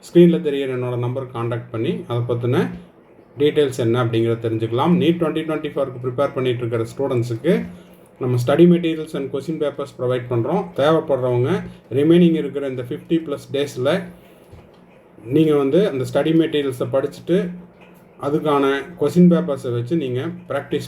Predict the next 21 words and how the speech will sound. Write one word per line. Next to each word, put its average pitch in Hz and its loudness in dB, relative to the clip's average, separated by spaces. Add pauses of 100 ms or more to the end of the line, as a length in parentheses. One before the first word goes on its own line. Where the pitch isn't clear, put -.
பண்ணிட்டு 120 0
உங்களுடைய 120 2
மார்க்கை 131 -2
வந்து 113 -2
பூஸ்ட் 123 -2
அப் 117 -6
பண்ணிக்கலாம். 98 -4 (360)
ஓகே, 123 0 (200)
இப்போ 147 2 (640)
தமிழ்நாட்டுல 175 4 (460)
நீட் 175 2
ட்வென்டி 151 -2
ட்வென்டி 139 -4
ஃபோர்னுடைய 123 -2 (360)
கட் 123 -2
ஆஃப் 151 0
வந்து 117 0 (200)
இன்க்ரீஸ் 127 -4 (100)
ஆகுமா 113 -2 (240)
இல்லையா 107 0 (460)
அப்படிங்கிறத 113 0